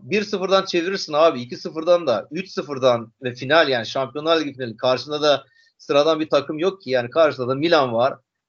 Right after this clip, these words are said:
Hani o maçın dönmesi ki o zamanlar konuşuluyordu ya, bayağı bir bahisten falan millet evler mevler kaybetmiş. Yani nasıl bu maç dönmez diye neyi varsa yatıranlar olmuş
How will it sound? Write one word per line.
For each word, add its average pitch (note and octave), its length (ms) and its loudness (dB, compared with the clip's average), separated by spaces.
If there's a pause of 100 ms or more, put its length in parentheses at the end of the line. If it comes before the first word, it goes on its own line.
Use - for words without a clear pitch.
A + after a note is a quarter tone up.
Hani C3 160 -4
o D#3+ 180 -4
maçın C3+ 560 -2
dönmesi D3+ 760 2 (260)
ki E3 100 -2
o E3 60 4
zamanlar E3 440 2
konuşuluyordu E3 600 -2
ya, A#2 260 4
bayağı C#3+ 280 6
bir C3 140 -6
bahisten C3+ 520 0
falan C3+ 240 -4
millet C3+ 380 -4 (140)
evler C3 420 2
mevler B2+ 360 2
kaybetmiş. A#2 600 0
Yani A2+ 160 -4
nasıl C3+ 280 2
bu C3 40 -8
maç C3+ 260 0
dönmez C3 460 0
diye C3 280 2 (300)
neyi C#3 260 2
varsa C#3+ 380 6
yatıranlar C#3 600 4
olmuş B2+ 340 0